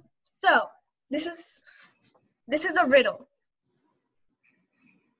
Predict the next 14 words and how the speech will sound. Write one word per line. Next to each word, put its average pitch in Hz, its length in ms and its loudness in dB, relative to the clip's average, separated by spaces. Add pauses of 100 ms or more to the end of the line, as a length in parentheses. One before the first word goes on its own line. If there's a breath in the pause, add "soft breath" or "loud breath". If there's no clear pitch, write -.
(280)
A 269 60 4
lady 311 540 2
was 440 320 0
born 254 400 2 (100)
in 247 60 -4 (100)
nineteen 262 500 -2
seventy-five 277 840 -4 (440)
and 262 240 0
died 320 460 6
in 277 160 -4
the 294 80 -6
year 277 240 0
nineteen 233 360 -6
seventy-five. 226 760 -8